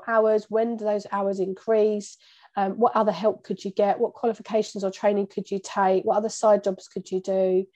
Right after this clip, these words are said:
Um, what conversations do you need to be having to move you towards ha-,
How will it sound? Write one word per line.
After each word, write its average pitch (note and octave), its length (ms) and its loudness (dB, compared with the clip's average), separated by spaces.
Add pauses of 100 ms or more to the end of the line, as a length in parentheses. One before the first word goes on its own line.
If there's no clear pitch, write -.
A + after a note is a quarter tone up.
(440)
Um, G3+ 200 0
what B3+ 180 4
conversations A#3+ 760 -2
do G#3+ 80 -2
you G3+ 60 0
need G3 180 2
to G3 80 -14
be G3 80 -10
having F#3 560 -4 (340)
to A3+ 100 0
move A#3 400 4
you A3 140 0
towards G3+ 560 2
ha-, - 140 -14